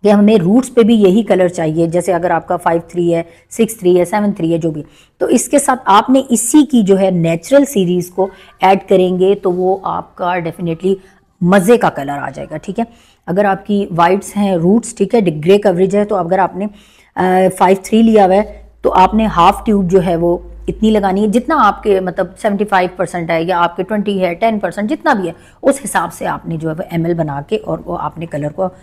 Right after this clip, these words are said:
ट्वेंटी वॉल्यूम के साथ जो है वो अप्लाई करना है, तो आपका विश कलर मज़े का आएगा। जैसे ये फ़ाइव थ्री है, इसी तरह आपने फ़ाइव ज़ीरो को लिया और आपने जितनी भी परसेंट वो बनता है आप इसको ट्वेंटी वॉल्यूम के साथ लगाएंगे तो आपका मज़े का कलर आ जाएगा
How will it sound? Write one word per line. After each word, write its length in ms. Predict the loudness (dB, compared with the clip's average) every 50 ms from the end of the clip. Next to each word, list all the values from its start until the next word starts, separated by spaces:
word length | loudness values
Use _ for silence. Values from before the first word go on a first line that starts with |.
| _ _ _ _ _ _ 0
ट्वेंटी 200 | 0 2 2 2
वॉल्यूम 300 | 2 0 0 0 -2 -4
के 120 | -6 -6
साथ 180 | -6 -4 -6 -4
जो 120 | -4 -4
है 100 | -2 -2
वो 100 | 0 -2
अप्लाई 320 | -2 -2 -4 -4 -4 -2
करना 220 | -2 -2 -2 -2 -4
है, 60 | -4
तो 80 | -6 -4
आपका 420 | -2 0 0 0 -2 -4 -4 -4
विश 200 | -4 -4 -6 -8
कलर 280 | -8 -6 -6 -4 -4 -4
मज़े 420 | -6 -6 -8 -8 -6 -4 -4 -4
का 100 | -4 -6
आएगा। 260 | -10 -12 -14 -16 -18 -18 -20 -20 -20 -20 -20 -20 -20 -20 -20 -20 -18 -10 -6 -2
जैसे 240 | 0 0 2 2
ये 180 | 2 2 2 2
फ़ाइव 240 | 2 2 0 0 -2 -2
थ्री 180 | -2 -2 0 2
है, 140 | 2 0 0 -4 -10 -20 -20 -10 -8
इसी 200 | -8 -6 -6 -4
तरह 160 | -2 -2 0
आपने 220 | 0 -2 -2 -4
फ़ाइव 260 | -6 -4 -4 -4 -2 -2
ज़ीरो 260 | 0 0 0 0 2
को 100 | 2 0
लिया 260 | 0 0 -2 -4 -6 -8 -14 -20 _ _ _ _ -6
और 140 | -6 -4 -2
आपने 340 | -2 -4 -4 -4 -4 -4 -4
जितनी 260 | -4 -4 -2 -2 0
भी 100 | 0 -2
परसेंट 380 | -2 -4 -8 -6 -6 -6 -4
वो 60 | -4 -4
बनता 320 | -4 -6 -8 -6 -6 -6
है 60 | -4 -4
आप 180 | -4 -6 -6 -6
इसको 180 | -12 -14 -14
ट्वेंटी 260 | -14 -12 -12 -12 -10
वॉल्यूम 280 | -10 -10 -10 -10 -10 -10
के 120 | -12 -12
साथ 220 | -10 -10 -10 -10 -10
लगाएंगे 360 | -10 -10 -10 -10 -10 -10 -10
तो 100 | -8 -6
आपका 280 | -6 -6 -4 -4 -4 -4
मज़े 240 | -4 -4 -6 -6
का 100 | -8 -8
कलर 260 | -10 -10 -10 -10 -10 -12
आ 80 | -14 -14
जाएगा 340 | -16 -18 -20 -20 -20 -20